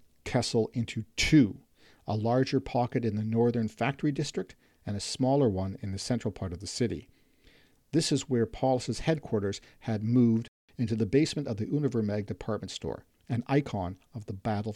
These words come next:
of Stalingrad. You can see pictures on the webpage for this episode. By the last days of January, so many units, what remained of them, were surrendering en masse in Stalingrad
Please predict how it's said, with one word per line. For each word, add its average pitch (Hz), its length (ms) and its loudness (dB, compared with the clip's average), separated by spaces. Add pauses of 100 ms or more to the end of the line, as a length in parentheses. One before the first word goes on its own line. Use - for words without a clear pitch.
of 104 80 -10
Stalingrad. 92 640 -8 (360)
You 185 120 -2
can 185 80 -2
see - 140 0
pictures 139 400 0
on 113 100 2
the 104 80 -2
webpage 90 460 -6
for - 100 -12
this - 200 -12
episode. - 480 -12 (1000)
By 127 140 8
the 117 100 2
last 131 380 2
days 135 220 6
of 117 80 -2
January, 107 520 0
so 135 440 2
many 151 220 0
units, 107 680 0
what - 180 -8 (120)
remained 107 360 0
of 92 120 -8
them, 92 180 -6 (260)
were 113 100 0
surrendering 120 680 2
en 123 260 0
masse 113 320 -2
in 143 180 2
Stalingrad 110 720 -2